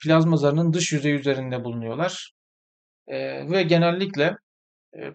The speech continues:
proteinlere bağlanarak, e, bulunuyorlar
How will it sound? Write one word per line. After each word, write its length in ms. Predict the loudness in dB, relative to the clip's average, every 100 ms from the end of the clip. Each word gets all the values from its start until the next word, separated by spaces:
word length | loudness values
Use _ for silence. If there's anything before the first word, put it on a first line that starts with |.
| 2
proteinlere 680 | 2 4 2 4 4 4
bağlanarak, 640 | 6 4 4 -2 -6 -8 -18 -20 _ _ _ _ _ -14
e, 80 | -10 -8 -10 -12 -16 -18 -20 -20 -20 -20 _ _ _
bulunuyorlar 760 | -10 -6 -6 -6 -4 -6 -6 -14